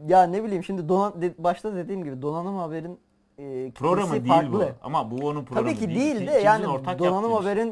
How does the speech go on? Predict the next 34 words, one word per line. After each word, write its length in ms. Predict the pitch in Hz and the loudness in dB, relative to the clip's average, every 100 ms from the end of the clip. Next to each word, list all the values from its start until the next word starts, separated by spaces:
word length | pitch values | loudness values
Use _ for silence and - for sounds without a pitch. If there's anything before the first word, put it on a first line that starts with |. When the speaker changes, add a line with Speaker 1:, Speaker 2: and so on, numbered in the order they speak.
| 185 | -4
Speaker 1:
kitlesi 140 | - | -8
Speaker 2:
İkisi 240 | 175 185 185 | -4 -2 2
Speaker 1:
farklı 180 | 185 220 | 2 2
Speaker 2:
bir, 60 | |
Speaker 1:
olduğu 160 | 208 220 | 0 -2
için 140 | 220 | -4
Speaker 2:
ikisi 400 | 175 165 185 220 | -4 -4 -8 -6
bir 160 | 196 156 | -4 -2
Speaker 1:
beni 140 | 247 254 | 0 2
Speaker 2:
yani. 80 | |
Speaker 1:
parçalayacaklarmış 960 | - 233 233 240 240 247 247 208 196 175 | 6 4 4 0 2 2 6 4 4 2
gibi 140 | 190 - - - 226 | 2 0 -8 -10 -2
<laughs> 0 | 254 175 | 0 0
geliyor 280 | - 214 190 | 0 0 4
belki 220 | 185 180 | 4 4
Speaker 2:
Öyle 140 | 160 185 | 4 4
Speaker 1:
de 60 | |
Speaker 2:
şey 140 | 190 156 | 4 4
Speaker 1:
ondan 120 | 156 | 4
Speaker 2:
olur 60 | 185 | 4
Speaker 1:
dolayı 200 | 202 208 | 4 2
Speaker 2:
mu? 60 | - _ | 0 _
Speaker 1:
geriliyorum. 520 | 151 185 196 202 175 208 - _ _ _ _ | 0 0 2 4 2 0 -10 _ _ _ _
O 140 | 202 185 | 0 0
yüzden, 320 | 160 143 185 | 2 4 2
e, 260 | 185 - 143 143 139 139 135 123 117 _ - | 2 -8 -4 -2 -2 -2 -4 -10 -14 _ -2
böyle 220 | 147 143 | 0 0
bir 180 | 151 - _ _ _ _ _ _ - | -6 -10 _ _ _ _ _ _ -4
baş 180 | 165 - | -4 -4
belası 300 | 160 151 165 | -4 -4 -4
olarak 220 | 156 - | -8 -8
görmüyorum 360 | 165 165 139 165 | -10 -8 -8 -8
ama 220 | 156 131 _ _ | -10 -12 _ _
korkuyorum 480 | - 151 - 160 | -6 -6 -6 -12